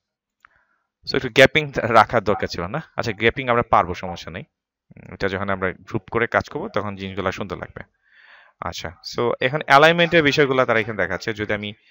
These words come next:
এখানে কয়েকটা অ্যালাইনমেন্টের সি-, সিস্টেম আছে, you class the change the alignment pagination। So, আহ, তিনটার জন্য তিন কোড। একটা হচ্ছে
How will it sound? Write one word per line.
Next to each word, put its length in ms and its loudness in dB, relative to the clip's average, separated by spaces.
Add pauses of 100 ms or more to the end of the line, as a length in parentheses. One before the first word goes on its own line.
(320)
এখানে 280 -10
কয়েকটা 260 0
অ্যালাইনমেন্টের 360 -2
সি-, 280 -12
সিস্টেম 300 -10
আছে, 180 -8
you 120 -4 (140)
class 280 6 (140)
the 80 -2 (100)
change 240 -6
the 140 0
alignment 400 -6 (160)
pagination। 560 -8 (720)
So, 140 -8
আহ, 460 -2
তিনটার 340 0
জন্য 160 -2
তিন 200 -6
কোড। 320 -4
একটা 400 2
হচ্ছে 460 2